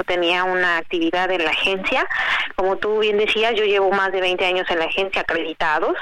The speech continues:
eh, sin, con, con testigos incluso, ¿no? Está mi trabajo publicado en diferentes, incluso medios, las fuentes informativas pueden dar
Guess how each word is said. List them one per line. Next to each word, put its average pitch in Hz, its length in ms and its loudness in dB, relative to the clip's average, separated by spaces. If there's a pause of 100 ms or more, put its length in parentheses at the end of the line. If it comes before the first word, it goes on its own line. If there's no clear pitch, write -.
(420)
eh, 160 880 2 (120)
sin, 180 520 2 (280)
con, 180 260 2
con 165 380 2 (160)
testigos 202 640 0
incluso, 196 540 0
¿no? 202 140 0
Está 202 140 -2
mi 202 120 -2
trabajo 185 640 0
publicado 185 600 -2
en 190 60 0
diferentes, 175 520 0
incluso 185 380 2
medios, 190 440 0
las 170 200 -2
fuentes 185 340 -2
informativas 180 640 0
pueden 180 240 2
dar 175 140 0